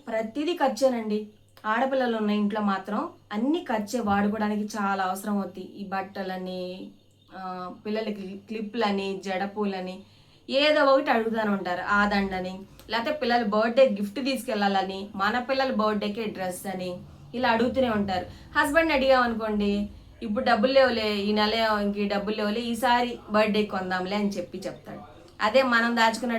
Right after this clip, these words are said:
డబ్బులు ఉన్నాయనుకోండి, దాచుకోమంటే భర్తకు తెలియకుండా దాచుకోమని కాదు, ఆయన ఇచ్చినవి అన్నీ వాడేయకుండా కొంచెం కొద్దిగా పక్కన పెట్టుకున్నాం అనుకోండి, అదనంగా వచ్చే ఖర్చులకి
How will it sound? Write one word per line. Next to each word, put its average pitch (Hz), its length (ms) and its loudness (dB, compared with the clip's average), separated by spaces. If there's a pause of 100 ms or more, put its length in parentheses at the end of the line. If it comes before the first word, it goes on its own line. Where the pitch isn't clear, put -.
డబ్బులు 202 200 0
ఉన్నాయనుకోండి, 180 680 -2 (1040)
దాచుకోమంటే 262 840 4 (460)
భర్తకు 190 340 2
తెలియకుండా 302 560 4
దాచుకోమని 277 640 2
కాదు, 196 280 2 (1600)
ఆయన 247 200 6
ఇచ్చినవి 320 360 0
అన్నీ 330 200 2
వాడేయకుండా 254 760 2 (180)
కొంచెం 311 380 0 (480)
కొద్దిగా 285 340 2
పక్కన 233 280 0
పెట్టుకున్నాం 196 400 -2
అనుకోండి, 180 400 -2 (140)
అదనంగా 247 480 2 (100)
వచ్చే 247 260 0
ఖర్చులకి 208 640 -2